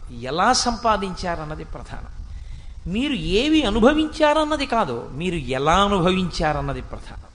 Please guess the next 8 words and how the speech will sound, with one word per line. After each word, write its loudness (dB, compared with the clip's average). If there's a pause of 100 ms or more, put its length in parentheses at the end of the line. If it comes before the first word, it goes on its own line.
(1160)
ధర్మ -2
వ్యతిరిక్తంగా -2
భోగం 2
అనుభవించిన -2
వాడు 0 (300)
భోగం -4
అనుభవించిన -4
వాడేమో, -8